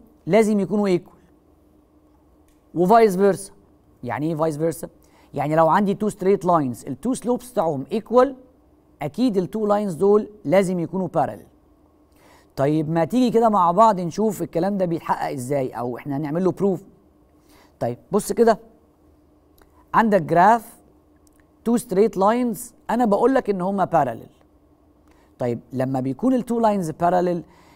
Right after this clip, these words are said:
يبقى الانجلز اللي مرسومه عندك ثيتا وان وثيتا تو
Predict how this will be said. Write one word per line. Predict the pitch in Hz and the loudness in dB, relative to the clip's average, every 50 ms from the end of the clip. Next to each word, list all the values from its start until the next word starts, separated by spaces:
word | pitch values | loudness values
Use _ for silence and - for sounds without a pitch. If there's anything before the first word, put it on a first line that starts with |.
| _ - | _ -4
يبقى | 135 147 160 - - 147 156 - - 156 | -2 -2 -2 -2 -4 -4 -4 -4 -4 -6
الانجلز | 151 - - 226 262 277 262 233 220 180 165 | -6 -4 -2 0 0 2 2 0 0 -2 -2
اللي | 180 175 | -4 -4
مرسومه | 170 160 156 139 - 214 226 202 | -4 -4 -4 -4 -4 -4 -2 -2
عندك | 180 170 175 170 151 123 113 - | 0 0 -2 -2 -4 -6 -8 -8
ثيتا | - - 190 220 - - 180 | -4 -2 -2 -2 0 0 0
وان | 175 175 170 165 156 | 0 2 0 0 -2
وثيتا | 143 135 127 - 180 190 185 175 | -4 -6 -4 -2 -4 -2 -2 -2
تو | 165 - 180 185 208 240 294 | -4 -2 -2 -2 -2 -2 -2